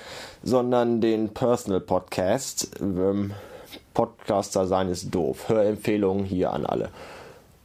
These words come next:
Äh, da hat er erzählt, dass er sich Bacon Salt bestellt hat und ich wusste nicht, was Bacon Salt ist und jetzt weiß ich's und Bevor ich euch das sage, sage ich euch erst, dass er sich für fünfzig Dollar Bacon Salt bestellt hat aus Amerikaland.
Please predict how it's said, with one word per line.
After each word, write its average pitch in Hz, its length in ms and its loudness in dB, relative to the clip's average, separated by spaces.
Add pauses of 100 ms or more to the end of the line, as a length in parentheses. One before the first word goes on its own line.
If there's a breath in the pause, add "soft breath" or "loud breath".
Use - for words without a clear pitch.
(180)
Äh, 104 280 4
da 98 120 4
hat 127 100 6
er 120 60 4
erzählt, 120 380 2
dass 113 120 4
er 117 100 4
sich 107 240 -6
Bacon 113 340 4
Salt 90 360 0
bestellt 87 460 0
hat 82 200 0
und 87 280 -2
ich 98 100 -4
wusste 107 240 -4
nicht, 101 120 0
was 95 140 0
Bacon 98 360 0
Salt 82 380 0
ist 82 140 -4
und 95 100 0
jetzt 95 180 -2
weiß 87 280 2
ich's 80 200 -6
und 87 360 -4 (960 loud breath)
Bevor 113 380 4
ich 127 100 0
euch 117 160 4
das 104 180 0
sage, 113 400 6
sage 113 240 2
ich 110 40 2
euch 104 140 2
erst, 104 340 0 (380)
dass 107 180 2
er 107 80 2
sich 98 160 -4
für 98 140 -2
fünfzig 110 440 -4
Dollar 110 280 6
Bacon 90 400 0
Salt - 360 0
bestellt 87 440 0
hat 104 160 0
aus 117 180 2
Amerikaland. 98 880 0